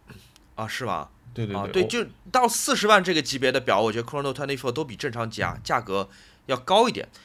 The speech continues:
Speaker 1: 还有一个办法，
Speaker 2: 哦。
Speaker 1: 就比较鸡贼啊，就，
Speaker 2: 嗯。
Speaker 1: 就非常，非常鸡贼，在，在道德上我不敢保证它是完美的。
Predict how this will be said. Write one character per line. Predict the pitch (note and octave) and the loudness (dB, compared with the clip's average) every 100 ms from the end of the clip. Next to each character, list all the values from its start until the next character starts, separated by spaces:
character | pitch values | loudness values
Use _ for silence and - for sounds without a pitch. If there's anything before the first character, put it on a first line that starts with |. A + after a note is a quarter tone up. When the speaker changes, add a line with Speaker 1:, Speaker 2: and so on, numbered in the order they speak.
| - | -20
Speaker 1:
还 | - D3 B3 | -2 4 6
有 | |
一 | D4+ | 4
个 | D3 | 2
办 | B2 | 0
法， | G#2+ D2+ | 0 -4
Speaker 2:
哦。 | |
Speaker 1:
就 | A2+ | -6
比 | G2+ | -6
较 | C3 - | -2 -2
鸡 | - D#3+ | -2 -6
贼 | - F2 | -2 2
啊， | G#2+ - | 2 0
就， | A#2 G2 | -6 -6
Speaker 2:
嗯。 | - - | -10 -4
Speaker 1:
就 | A2+ G2+ | 0 2
非 | G3 | 2
常， | F#3 | 2
非 | F3 | 2
常 | E3 | -2
鸡 | F3+ | -4
贼， | E3+ A2 G2+ - - | -2 -2 -2 -6 -2
在， | F#3 | 0
在 | D#3 - G3 | 2 4 4
道 | - G#3 C3 | 6 4 4
德 | A2+ | 2
上 | A#2 A#2+ | 0 0
我 | G2+ | 0
不 | F#2+ D3 | -2 -2
敢 | G#2+ A#2 | -4 -2
保 | D#2+ | -4
证 | D#2+ G#2+ | -4 -8
它 | A#2 | -8
是 | - - | -2 4
完 | A#2+ A#2+ | 6 6
美 | B2 | 0
的。 | - - | -2 -6